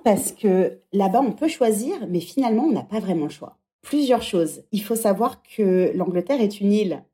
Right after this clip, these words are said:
et l'Angleterre est assez petite. Donc, si on est plutôt dans l'intérieur des terres, ça va.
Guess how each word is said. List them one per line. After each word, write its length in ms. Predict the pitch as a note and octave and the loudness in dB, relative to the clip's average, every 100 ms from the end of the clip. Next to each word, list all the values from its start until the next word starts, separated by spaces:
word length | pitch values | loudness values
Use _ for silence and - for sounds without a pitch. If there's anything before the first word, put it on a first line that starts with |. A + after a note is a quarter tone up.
| _ - | _ 0
et 160 | F#3 | 2
l'Angleterre 420 | F3 F3 F#3+ E4+ | 2 0 -2 0
est 140 | D4+ C#4+ | 0 0
assez 180 | C#4+ D#4+ | -2 -2
petite. 640 | B3+ G#3 - F#3 - - | -4 -6 -10 -12 -16 -10
Donc, 220 | F3 F#3 | -2 0
si 340 | - - D#4+ F4+ - | 0 -2 0 -2 0
on 260 | A3 G#3+ | 2 2
est 320 | A#3 C4+ D4+ A3+ - _ _ _ _ | 2 2 0 -2 -12 _ _ _ _
plutôt 320 | B3 A3+ E4+ | -8 0 2
dans 140 | C#4+ A#3 | 4 4
l'intérieur 580 | G#3+ A3 G#3+ G3+ G3+ F#3+ | 4 2 0 2 0 0
des 120 | F#3+ | -2
terres, 260 | C#4+ F4+ | -2 -4
ça 200 | - G#3+ | -2 -2
va. 320 | F3+ E3 - | 0 -2 -4